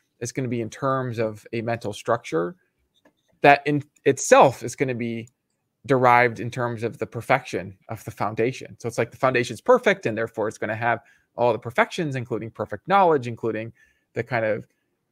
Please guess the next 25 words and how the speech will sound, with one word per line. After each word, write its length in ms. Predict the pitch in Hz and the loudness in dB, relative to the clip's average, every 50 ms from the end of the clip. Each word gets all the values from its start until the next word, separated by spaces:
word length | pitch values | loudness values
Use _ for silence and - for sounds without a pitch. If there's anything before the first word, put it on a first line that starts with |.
| _ _ | _ _
perfect 360 | - 196 214 - 180 165 - | 2 4 4 4 2 0 2
knowledge 480 | 180 165 160 160 160 156 156 147 120 - | 4 6 6 8 8 8 6 6 4 -2
of 520 | - - 143 143 139 135 135 135 135 127 123 | -2 2 2 4 4 4 4 2 0 0 -2
this 220 | 131 127 - - | -2 -4 -2 -2
mathematical 540 | 143 135 131 123 - 139 120 120 120 120 104 | -2 0 0 0 0 -2 -2 -2 -2 -2 -2
landscape 600 | 113 123 131 143 135 - - - 120 107 101 - - | 0 0 0 -2 -4 -6 -6 -4 -4 -4 -4 -6 -8
anchored 340 | - 123 117 - - 113 113 | -10 -10 -8 -8 -6 -2 -2
in 120 | 113 107 | -2 -2
its, 340 | 110 107 - - - - - - | -2 -6 -12 -14 -18 -20 -14 -8
its 200 | - 110 - - | -6 -6 -6 -6
perfect 360 | - - 107 104 101 98 - | -6 -8 -6 -6 -8 -8 -4
mind. 400 | 120 117 117 110 107 98 98 113 - _ _ _ _ _ _ _ _ _ _ _ _ - _ _ - | -2 0 0 0 -2 -4 -8 -12 -16 _ _ _ _ _ _ _ _ _ _ _ _ -20 _ _ -2
And 200 | 147 156 156 151 | -2 -2 -2 0
so 180 | - 208 208 | 2 2 2
there's 220 | 196 262 285 285 - | 2 2 0 0 0
some 360 | - 294 285 277 277 262 247 | 0 0 2 0 -2 -4 -2
kind 180 | - 254 220 | -2 -2 -2
of 100 | 185 156 | 0 0
range 300 | 165 170 170 170 175 170 | 0 2 2 2 -2 -4
for 260 | - - 165 160 - 135 | -4 -4 -4 0 2 2
options 380 | 139 143 - - 160 147 127 | 0 0 0 -4 -6 -6 -4
within 280 | 131 127 - 143 135 135 | -6 -4 -4 -4 -4 -2
that 160 | 139 135 - | -2 -4 -2
general 280 | - 135 123 123 120 120 | -2 -4 -4 -2 -4 -8
framework, 500 | 120 - 127 120 113 120 127 139 143 | -6 -6 -6 -6 -6 -6 -8 -8 -10